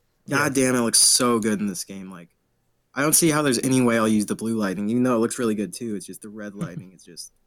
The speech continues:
Speaker 2: man, he really looks like a god now with, like, straight lightning bolts and everything. Like, oh god, it looks so good.
Speaker 1: Yes.
Speaker 2: Looks really good.
Speaker 1: How about you, Sai? What are you thinking about the visuals of Raiden's moves, his specials, all of that stuff in this game?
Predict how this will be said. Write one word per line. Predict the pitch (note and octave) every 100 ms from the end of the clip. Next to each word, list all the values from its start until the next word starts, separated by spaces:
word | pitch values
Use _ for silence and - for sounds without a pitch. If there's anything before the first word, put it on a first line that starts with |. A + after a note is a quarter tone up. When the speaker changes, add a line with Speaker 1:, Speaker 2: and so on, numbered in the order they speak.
| _ _ _ _ A2
Speaker 2:
man, | A2 A2+ G#2+ G2+
he | C3+
really | C3 D3 C#3 A#2
looks | A#2+ -
like | A#2
a | A2
god | F#2+ G2+ F#2+ F#2+
now | F2+ F2+
with, | F2+ -
like, | D2+ D2+ _ _ _ _ _ _
straight | - - A#2+ A#2+
lightning | A2+ A#2+ A#2+
bolts | A#2+ B2 B2 -
and |
everything. | G2+ G#2+ A2 B2 A2
Like, | F#2+ -
oh | G2+ G2 G2
god, | F#2 F#2+
it |
looks | F2 - -
so | A#2+ G2+
good. | D#2 D#2 - _ _ _ _ -
Speaker 1:
Yes. | D#3+ A2+
Speaker 2:
Looks | - -
really | G2 D2+
good. | D2+ - _ _ _ _ _ -
Speaker 1:
How | C#3+
about | C3
you, | C3 B2+ B2+ B2+
Sai? | - C#3 B2+ B2
What | C3
are | B2+
you | A#2
thinking | C3+ B2 B2+ C3 D3
about | C#3 B2+
the | B2
visuals | A#2 B2 C#3+ B2 B2+ A#2+ A#2
of | A2+
Raiden's | A#2+ A#2+ A#2+ A#2+ A#2+ A2+ A2+
moves, | B2+ C3 C3 B2
his | A2+ -
specials, | - B2+ A#2+ A2+
all | A#2+ B2 A2+
of | A2+
that | A2+ -
stuff | B2+ A2
in | A#2
this | A2+ -
game? | A#2+ A#2 A#2